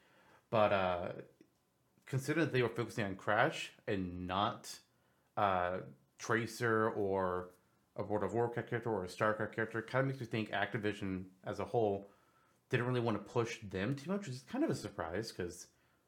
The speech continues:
World of Warcraft is huge. Great, gran-, granted, right now it's losing ground to Final Fantasy fourteen t-, to a pretty significant degree. But,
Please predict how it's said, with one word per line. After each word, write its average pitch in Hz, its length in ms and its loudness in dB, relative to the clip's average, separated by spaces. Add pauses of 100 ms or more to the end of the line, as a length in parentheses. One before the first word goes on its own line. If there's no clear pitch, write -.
(240)
World 113 260 0
of 107 120 0
Warcraft 107 300 0
is 92 120 -4
huge. 123 500 -2
Great, - 400 0
gran-, - 300 0
granted, 127 280 2
right 113 200 4
now 113 220 2
it's 95 160 -6
losing 110 380 0
ground 107 240 2
to 95 60 -6
Final 110 200 -2
Fantasy 101 280 -4
fourteen 98 640 -6 (640)
t-, - 160 -14
to 101 160 -6
a 95 40 -4
pretty - 460 -6
significant 98 540 -6
degree. 92 340 -6 (460)
But, 101 420 4